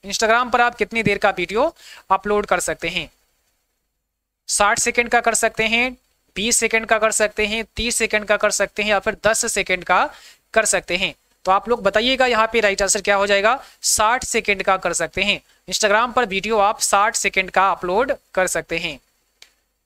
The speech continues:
क्वेश्चन देखिएगा, पूछा गया है पीआरए का फुल फॉर्म क्या होता है? पीआरए का फुल फॉर्म क्या होता है? और आप सभी एक बार फिर से क्लास को भाई शेयर कर दीजिए, तो आप समय समय पर क्लास को शेयर करते रहिए।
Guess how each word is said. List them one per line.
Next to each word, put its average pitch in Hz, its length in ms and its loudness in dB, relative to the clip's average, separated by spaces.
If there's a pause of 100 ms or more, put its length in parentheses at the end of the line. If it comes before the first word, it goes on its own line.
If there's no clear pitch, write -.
क्वेश्चन 226 240 2
देखिएगा, 254 460 0 (400)
पूछा 214 200 2
गया 240 160 4
है 254 260 0 (160)
पीआरए 226 500 2
का 233 140 2
फुल 202 180 -2
फॉर्म 196 260 0
क्या 190 140 2
होता 175 260 0
है? 170 240 0 (500)
पीआरए 220 460 2
का 208 120 2
फुल 202 140 -4
फॉर्म 190 220 0
क्या 190 140 2
होता 185 260 0
है? 247 140 2
और 208 180 2
आप 208 180 2
सभी 240 420 0 (260)
एक 185 140 -6
बार 220 120 4
फिर 262 180 -6
से 285 160 0
क्लास 202 320 2
को 220 140 0
भाई 220 140 2
शेयर 220 260 0
कर 220 160 2
दीजिए, 208 260 -2
तो 214 100 -4
आप 202 180 2
समय 247 280 0
समय 233 220 0
पर 226 100 0
क्लास 190 340 0
को - 120 -12
शेयर 208 300 -2
करते 214 300 0
रहिए। 208 280 0